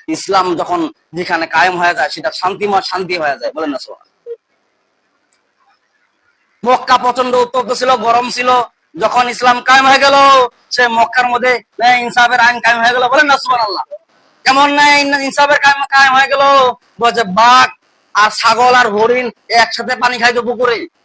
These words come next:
আর এখন তো আপনি এমন হিংস্র প্রাণী হয়ে গেছেন, আপনার পাশে একটা গরিব লোক দাঁড়াতে পারে না, এমন হিংস্র প্রাণী হয়ে গেছে। এই ওই কেন মোর বড় লোক দাঁড়াইল, এত দামি টাকার আমি পাঞ্জাবি কিনেছি, এত টাকি-, এত দামি টাকার আমি শার্ট কিনেছি,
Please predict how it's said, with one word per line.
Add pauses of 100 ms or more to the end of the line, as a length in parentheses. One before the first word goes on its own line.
(1400)
আর
এখন
তো
আপনি
এমন
হিংস্র
প্রাণী
হয়ে
গেছেন, (200)
আপনার (320)
পাশে
একটা
গরিব
লোক
দাঁড়াতে
পারে
না, (240)
এমন
হিংস্র
প্রাণী
হয়ে
গেছে।
এই
ওই
কেন
মোর
বড়
লোক
দাঁড়াইল, (340)
এত
দামি
টাকার
আমি
পাঞ্জাবি
কিনেছি, (160)
এত
টাকি-,
এত
দামি
টাকার
আমি (200)
শার্ট
কিনেছি,